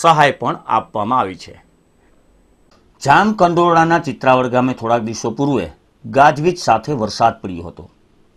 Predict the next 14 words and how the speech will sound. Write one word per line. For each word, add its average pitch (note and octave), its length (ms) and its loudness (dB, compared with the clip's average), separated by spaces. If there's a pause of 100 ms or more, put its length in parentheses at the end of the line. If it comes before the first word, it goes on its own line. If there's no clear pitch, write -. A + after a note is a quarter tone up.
(120)
એ G2 80 -12
દરમિયાન A#2+ 540 -2 (420)
વીજળી F3 420 2
પડવાની D3+ 400 2
પણ E3+ 200 -2
ઘટના A#2+ 320 -2
બની F#2 240 -4
હતી, - 200 -20 (640)
જેમાં A#2+ 380 -2 (400)
ગાયના E3 480 2
ધણ C#3 180 2
ઉપર D3+ 240 -2
વીજળી B2+ 320 -2
પડતા C3+ 340 -2